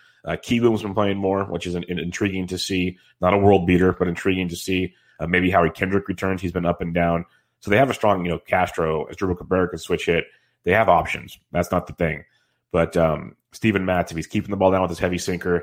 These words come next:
can get some swing and misses, could be a G P P play. Definitely not a safe play at all. So we're looking at the seven and eight K range. Hendricks, Woodruff, Matz is how I'm looking at things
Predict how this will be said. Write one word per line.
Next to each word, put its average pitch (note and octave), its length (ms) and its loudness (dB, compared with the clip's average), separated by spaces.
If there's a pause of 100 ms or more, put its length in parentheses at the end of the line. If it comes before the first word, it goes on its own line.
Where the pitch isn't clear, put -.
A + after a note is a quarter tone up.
can F2+ 100 -10
get F#2 120 -2
some F#2 100 -12
swing F#2+ 240 -2
and F2 100 -4
misses, E2+ 440 0 (360)
could A#2+ 160 0
be A2 120 4
a F#2 40 2
G F#2 140 0
P F2 120 -2
P F2 160 -2
play. E2 280 2
Definitely F2+ 440 0
not E2 120 2
a D#2+ 40 -6
safe E2+ 280 -2
play D#2+ 260 0
at E2 160 -2
all. D2 300 -6 (560)
So G2+ 100 2
we're G#2 60 6
looking A2 200 6
at G2+ 60 2
the F#2 80 0
seven G#2 420 2
and F#2+ 100 0
eight F#2+ 160 0
K G2 180 4
range. F#2 300 0
Hendricks, G#2+ 420 0
Woodruff, F2+ 500 0 (220)
Matz E2+ 600 -10
is - 100 -18
how F2 160 -2
I'm E2+ 120 -4
looking F2 220 -2
at - 140 -8
things D#2+ 320 -8